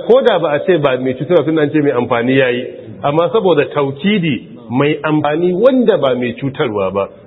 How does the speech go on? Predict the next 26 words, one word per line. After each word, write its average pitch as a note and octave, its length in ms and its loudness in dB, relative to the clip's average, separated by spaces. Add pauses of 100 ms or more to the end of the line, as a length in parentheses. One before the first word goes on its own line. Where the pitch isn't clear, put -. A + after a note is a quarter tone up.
Don G#3 300 4
me? F3 160 4
Don E3+ 240 2
akwai D3+ 320 2
jama'ar D#3 420 0
da C3 100 0 (140)
Allah D#3+ 300 -2
ya C3+ 80 -2
halakar D3 420 -2
da C3+ 140 0
su D#3+ 120 2
da C3+ 100 4
ruwa. G2+ 320 -2 (720)
Ana A3 220 2
iya G3 160 2
baka F3 360 -2
abu D3+ 200 0
ne F#3 180 4
mai F3 240 2
amfani, B2 600 -4 (360)
asalinsu, E3 580 0
amma D3 280 0
kai G3 200 0
sai G3+ 120 2
ya D3 80 4
cutar B2+ 260 -2